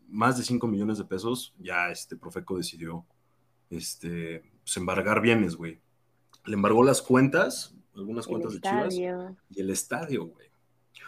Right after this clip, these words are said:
Speaker 1: O sea,
Speaker 2: Ajá.
Speaker 1: lo que se me hace muy curioso es que lo hagan después de que eliminan a Chivas, ¿sabes? Como que ya hay algo, o sea, si tienes una deuda tan grande desde hace tanto tiempo, o sea, ¿por qué no embargas antes?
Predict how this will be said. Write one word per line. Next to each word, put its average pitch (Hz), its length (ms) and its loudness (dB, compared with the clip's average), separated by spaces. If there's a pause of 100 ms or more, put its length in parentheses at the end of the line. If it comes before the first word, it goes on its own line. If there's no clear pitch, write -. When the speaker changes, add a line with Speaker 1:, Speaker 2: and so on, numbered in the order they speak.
(100)
Speaker 1:
O 127 80 4
sea, 151 140 8
Speaker 2:
Ajá. 165 100 -4
Speaker 1:
lo 143 120 6
que 143 60 0
se - 60 2
me 175 60 8
hace 180 120 2
muy 202 120 4
curioso 175 380 4
es 165 120 4
que 165 80 -4
lo 147 100 6
hagan 151 440 4
después 120 600 4
de 139 140 0
que 104 160 -4
eliminan 104 420 0
a 87 60 -4
Chivas, - 540 -8
¿sabes? 113 260 -8
Como 87 160 -14
que 95 100 -4
ya 101 80 0
hay 110 80 2
algo, 110 380 2 (520)
o 101 80 -8
sea, 104 120 -6
si - 80 -10
tienes 135 220 4
una 135 160 4
deuda 131 280 4
tan 101 180 -6
grande 113 300 -2
desde 104 160 -2
hace 101 200 -8
tanto 101 260 -6
tiempo, 101 360 -4
o - 160 -8
sea, - 160 -18
¿por - 120 -20
qué 101 80 -8
no 98 80 -2
embargas 95 380 0
antes? - 380 -8